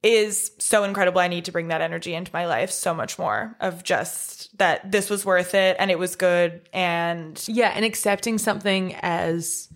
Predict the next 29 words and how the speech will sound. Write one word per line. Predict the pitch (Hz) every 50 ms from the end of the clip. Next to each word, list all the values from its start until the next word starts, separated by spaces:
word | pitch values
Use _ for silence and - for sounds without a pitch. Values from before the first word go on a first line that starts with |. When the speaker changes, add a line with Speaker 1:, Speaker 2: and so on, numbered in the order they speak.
| _ _ _ _ _ -
Speaker 2:
nourishment | 196 190 185 170 156 160 175 180 175 - - 220 226 233 247 262 262 247 - - - - - _ _ -
Speaker 1:
Yes. | - 202 202 190 190 190 185
Speaker 2:
instead | 196 180 175 180 180 175 175
of | 170 165 - - - - -
looking | - 196 185 185 - 190 175
at | 170 165
it | 170 160 - -
from, | - 185 175 170 170 165 170 170 170 165 - - -
"How | - - 180 175
does | 180 170 -
this | 170 165 -
benefit | - 160 147 160 165 165 - 185 - - 165
me?" | 170 170 170 165 165 165 160 160 160 165 - _ _
either | - 233 202 196 185
financially. | - 175 170 170 170 170 175 180 - 185 170 165 165 165 165 165 160 156 156 160 160 - -
Yeah, | - 208 214 214 185 - -
that, | 185 202 202 208 - - 151 190 185
that | 208 208 233
was, | 254 294 302 254 202 -
that | - 196 196 202
was | 233 214
also | 208 190 185 190 202 185
really | 170 175 170 170
powerful | 165 - 175 170 160 160 - 165 160
because, | - 175 165 185 180 - -
fuck, | - - - - - - -
that | 190 190 175 180 185 170 - -
takes | - - 185 180 170 165 - -
some | - 180 165 160 160 156 156 156 156 156 151 -